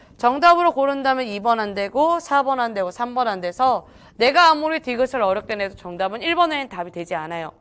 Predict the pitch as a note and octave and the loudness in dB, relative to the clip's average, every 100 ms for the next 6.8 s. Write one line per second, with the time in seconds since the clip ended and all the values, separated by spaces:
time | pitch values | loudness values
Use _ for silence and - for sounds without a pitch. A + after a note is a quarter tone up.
0 | _ _ - - C4 D4 C#4+ D#4 A3+ - | _ _ -20 0 4 6 6 2 0 -8
1 | - - F4 F4 F#4+ F#4 F4+ C4+ G#3+ A#3 | -12 -4 -2 4 8 8 8 6 0 0
2 | A#3 G#3 F3 F#3 G3+ G3+ G#3 E3+ F3 G3 | -2 -4 -8 -6 -4 -2 -2 -2 0 -2
3 | F#3 F#3 F#3+ E3 D#3 - C#4 D4+ B3+ A3+ | -2 -2 -4 -6 -8 -4 2 2 2 0
4 | G#3+ F#3 - - C4+ A3+ - F#3 F3 E3 | -2 -6 -8 0 0 0 -6 -4 -4 -6
5 | E3 A3 B3+ E3+ - - - - - B3 | -4 2 2 2 -8 -20 -20 -16 -6 -2
6 | C4+ F4 D#4+ D4+ D#4 A#3+ D#3 | 2 2 6 8 8 6 4